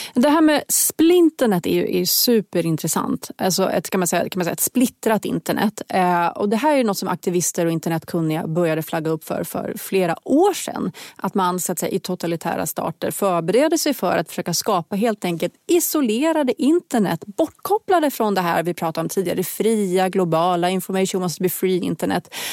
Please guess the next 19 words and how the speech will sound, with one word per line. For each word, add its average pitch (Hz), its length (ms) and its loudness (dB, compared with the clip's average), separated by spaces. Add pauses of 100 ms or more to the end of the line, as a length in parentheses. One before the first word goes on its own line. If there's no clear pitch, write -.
(260)
Eh, 185 160 -2
och - 200 0
att 202 100 -2
man 214 180 2
då 208 240 2
så 262 120 0
att 233 80 -2
säga 180 420 0
i 180 240 0
ett, 165 160 -2 (100)
eh, - 180 -8
land 170 580 -2
kan 180 340 -4
använda 208 540 0
sig 269 140 2
av 180 120 0
då 175 120 0
sin 175 220 -2
egen 170 340 0